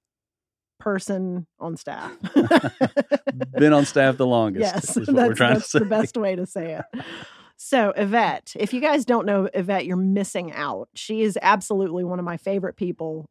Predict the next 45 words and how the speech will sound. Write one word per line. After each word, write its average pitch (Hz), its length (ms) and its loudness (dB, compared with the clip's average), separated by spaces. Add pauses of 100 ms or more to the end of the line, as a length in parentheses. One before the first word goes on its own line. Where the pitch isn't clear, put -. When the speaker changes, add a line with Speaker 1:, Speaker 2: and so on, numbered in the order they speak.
Speaker 1:
Uh, 156 360 -4
I 143 40 -12
love 196 280 -2
talking 190 340 -2
to 180 140 -4
her. 175 260 -6
Don't 359 160 -2
get 440 120 0
to 339 100 0
see 302 140 -2
her 240 100 4
a 190 80 2
whole 240 160 4
lot 190 260 2
'cause 196 140 -8
she's 208 200 -4
in 226 140 2
and 233 140 4
out, 214 240 0 (600)
works 196 220 -8
at 190 80 -10
the 220 120 0
annex 202 440 0
mostly. 196 480 -2 (420)
Um, 190 680 0 (280)
so, 202 420 2
but 208 180 0
when 240 100 4
I 240 80 6
do, 226 240 2
I 190 160 2
always 233 380 4
enjoy 196 580 -2
getting 180 360 -6
to - 180 -12
talk 170 300 -6
to 165 80 -8
her 156 360 -6
and 160 420 -8
just 175 380 -10 (260)
hearing 269 320 0
from 165 180 -6
her 165 140 -6
wisdom, 202 800 -2 (220)
uh, 151 400 -4